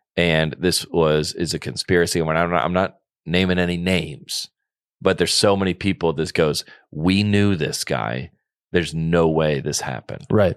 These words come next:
Speaker 1: There's no way this happened." And this is not really off track of what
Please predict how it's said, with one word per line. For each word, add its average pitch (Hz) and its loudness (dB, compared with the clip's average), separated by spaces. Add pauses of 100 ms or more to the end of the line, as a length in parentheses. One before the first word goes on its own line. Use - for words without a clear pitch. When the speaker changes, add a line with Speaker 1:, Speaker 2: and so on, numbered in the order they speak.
(100)
Speaker 1:
There's 82 -2
no 80 2
way 78 2
this 76 -2
happened." 69 -4
And 87 -2
this 139 2
is 139 -4
not 139 2
really 131 2 (1800)
off 120 2
track 110 0
of 92 0
what 95 2